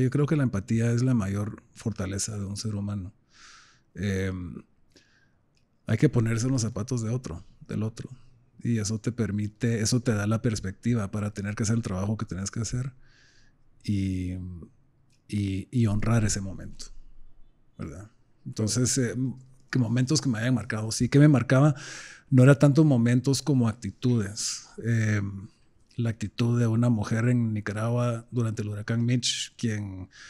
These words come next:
la entrevisté jalando una carreta donde llevaba a sus cuatro hijos y su mamá y su suegra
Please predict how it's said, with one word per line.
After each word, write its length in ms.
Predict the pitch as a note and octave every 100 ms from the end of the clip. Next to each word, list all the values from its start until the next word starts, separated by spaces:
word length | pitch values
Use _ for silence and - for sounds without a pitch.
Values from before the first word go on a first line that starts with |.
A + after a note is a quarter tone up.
| - - - _ _ - -
la 180 | C3 A2+
entrevisté 840 | G#2+ G#2 G2 - A#2+ A#2+ B2+ A#2+
jalando 420 | - A2+ G#2 A#2 A#2+
una 220 | B2 A#2+
carreta 460 | G#2 A2 A#2 -
donde 240 | C3 B2 G#2+
llevaba 380 | G2+ G#2 A#2 B2
a 60 |
sus 280 | A2+ F#2 -
cuatro 400 | - A2+ - A#2+
hijos 380 | B2+ B2 A#2 G#2+
y 80 | G2
su 220 | - G2+ F#2+
mamá 680 | G2+ G2 G2+ A#2+ B2+ A#2 -
y 60 | A2+
su 160 | -
suegra 540 | G#2+ B2 C#3 C3 C3+